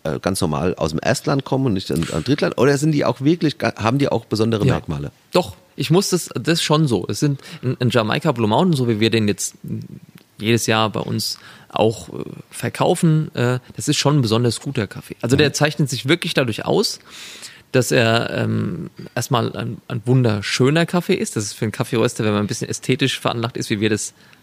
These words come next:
Speaker 2: durchaus sind, ist es ein sehr, sehr schönes, optisches, ganz tolles Produkt, extrem sauber.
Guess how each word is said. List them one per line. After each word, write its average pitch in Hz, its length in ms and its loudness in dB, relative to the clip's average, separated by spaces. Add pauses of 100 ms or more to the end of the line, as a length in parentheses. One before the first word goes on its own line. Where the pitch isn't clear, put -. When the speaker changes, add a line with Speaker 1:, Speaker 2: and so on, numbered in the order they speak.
(140)
Speaker 2:
durchaus 131 360 2
sind, 165 280 4
ist 110 180 -6
es 101 100 -8
ein 101 120 -2
sehr, 127 220 4
sehr 110 180 0
schönes, 147 640 0
optisches, 165 580 -4 (580)
ganz 143 280 0
tolles 151 280 2
Produkt, 147 300 -4
extrem 135 480 0
sauber. 123 460 0